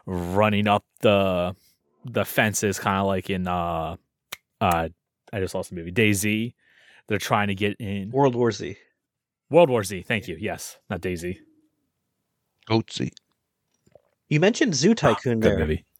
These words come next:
Speaker 2: I'm wondering, would it be like human zombies, or would it be like Pet Sematary in Zoo Tycoon with the animal zombies?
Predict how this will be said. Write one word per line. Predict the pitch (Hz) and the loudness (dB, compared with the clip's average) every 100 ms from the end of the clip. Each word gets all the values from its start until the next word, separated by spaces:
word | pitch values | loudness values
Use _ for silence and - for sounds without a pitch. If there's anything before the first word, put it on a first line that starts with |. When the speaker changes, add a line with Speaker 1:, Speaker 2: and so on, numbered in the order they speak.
| - | -10
Speaker 2:
I'm | 120 | -2
wondering, | 151 175 127 110 104 110 _ _ _ _ _ _ _ - | -2 2 2 2 0 -8 _ _ _ _ _ _ _ 0
would | 135 | 2
it | 123 | 2
be | 131 123 | 2 2
like | 117 110 | 2 2
human | - 127 123 151 170 | -2 -4 0 2 2
zombies, | 160 185 226 294 302 | 0 0 2 2 2
or | 151 135 | 4 4
would | 131 | 4
it | |
be | 139 | 0
like | 117 107 | -2 -2
Pet | - 156 - | -2 -4 -2
Sematary | 123 113 101 117 110 107 - _ _ _ _ _ _ | -4 -4 -2 0 2 0 -4 _ _ _ _ _ _
in | - 123 101 | -2 -2 0
Zoo | 123 | -2
Tycoon | 117 123 107 127 113 107 | 0 0 0 0 0 0
with | 107 - | -4 -4
the | 104 98 - _ _ _ - | -6 -6 -8 _ _ _ -4
animal | 151 139 107 104 | -2 0 0 0
zombies? | 107 101 101 101 101 | 2 2 0 -2 -4